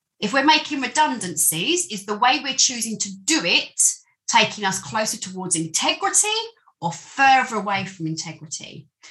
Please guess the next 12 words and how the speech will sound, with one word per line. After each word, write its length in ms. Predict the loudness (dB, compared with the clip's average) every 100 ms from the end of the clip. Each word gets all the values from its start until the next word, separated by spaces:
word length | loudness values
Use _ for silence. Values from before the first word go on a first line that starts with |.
| -20 -8
So 400 | 2 6 6 4 -2 _ _ -12
you've 160 | -4
got 180 | -2 0
your 100 | -2
whys, 720 | -2 4 6 8 6 4 0 -6
but 140 | -8
you've 140 | -6
also 300 | -4 0 2 2 -2
got 420 | -2 0 0 -2 -4
this, 280 | 0 0 0 0 2
having 420 | 2 2 -4 -4
this 580 | -4 -2 -2 -2 -6